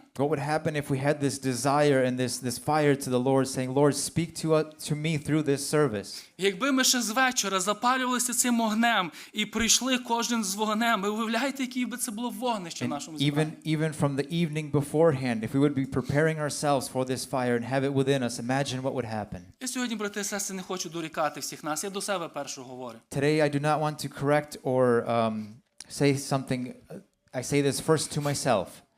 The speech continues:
Speaker 2: Але як би хотілося, брати і сестри, в цьому ранку, щоб тута било джерело Божої благодаті.
Speaker 1: But how I desire that today and every single morning we would have this, this spring of God's grace.
Speaker 2: Щоб кожен приніс цей вогник, і що Господь зібрав до кучі,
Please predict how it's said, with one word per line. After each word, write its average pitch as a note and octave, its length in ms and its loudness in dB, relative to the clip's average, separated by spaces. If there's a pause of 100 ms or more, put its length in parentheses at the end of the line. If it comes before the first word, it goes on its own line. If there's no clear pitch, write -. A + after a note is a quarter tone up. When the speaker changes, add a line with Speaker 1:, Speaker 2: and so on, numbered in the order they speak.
(280)
Speaker 2:
Але F3 180 -4
як A3 100 -2
би A3 80 -4
хотілося, G#3+ 560 -6
брати F3 260 -10
і - 20 -8
сестри, F3 360 -10
в - 40 -16
цьому E3+ 320 -6
ранку, F3 380 -2
щоб D3+ 200 -8 (180)
тута F3 360 -8 (360)
било E3+ 260 -6
джерело D#3+ 400 -8
Божої E3 320 -12
благодаті. D3+ 580 -8
Speaker 1:
But A2+ 160 -2
how C#3+ 140 4
I C#3+ 140 2 (100)
desire C#3 460 2
that A#2 260 -2
today C#3+ 260 4
and B2+ 80 -6 (160)
every C3+ 120 -6 (120)
single C#3+ 200 0 (140)
morning C3+ 300 2
we A2+ 120 0
would A#2+ 220 -4
have C3 240 4
this, A#2+ 320 -2 (120)
this A#2 120 -4 (380)
spring D3+ 440 0
of A#2 200 -4
God's A#2+ 380 -2
grace. A#2 460 -2
Speaker 2:
Щоб - 260 -2
кожен G#3+ 380 -2
приніс A3 400 0
цей G#3 120 0
вогник, F#3+ 540 -2
і G#3+ 40 -2
що A3+ 180 -2
Господь A3 420 -2
зібрав A3+ 380 -4
до A#3 100 -6
кучі, A3 600 -2